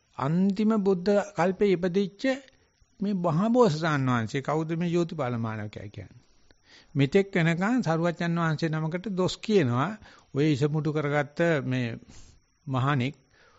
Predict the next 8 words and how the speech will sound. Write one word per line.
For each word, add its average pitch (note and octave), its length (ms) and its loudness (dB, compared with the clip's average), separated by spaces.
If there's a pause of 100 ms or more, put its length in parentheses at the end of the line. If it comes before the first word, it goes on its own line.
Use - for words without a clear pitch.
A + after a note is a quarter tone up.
(320)
මහණෙක් B2 380 -8
කියන්නේත් A#2 360 -6
නෑ C#3 240 -2
මේ A2+ 220 -4 (580)
ගණයා B2 420 -2
කියලා C3 220 -6
කියන්නේ D3 320 -6
අපි. D3 120 -12